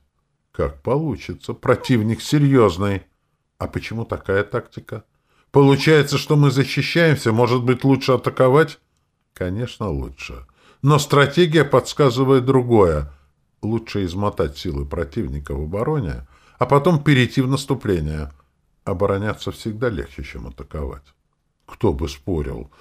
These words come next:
Мы используем обе тактики. Удастся сохранить — хорошо. Нет так нет.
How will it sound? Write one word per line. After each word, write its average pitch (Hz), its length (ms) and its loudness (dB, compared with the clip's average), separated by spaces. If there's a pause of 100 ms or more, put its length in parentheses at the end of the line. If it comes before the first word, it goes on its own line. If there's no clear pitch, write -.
(240)
Мы 156 240 6
используем 139 580 4
обе 139 220 4
тактики. 104 720 0 (260)
Удастся 101 520 -2
сохранить — 113 640 -4
хорошо. 78 580 -4 (440)
Нет 123 300 -10
так - 200 -16
нет. 87 280 -8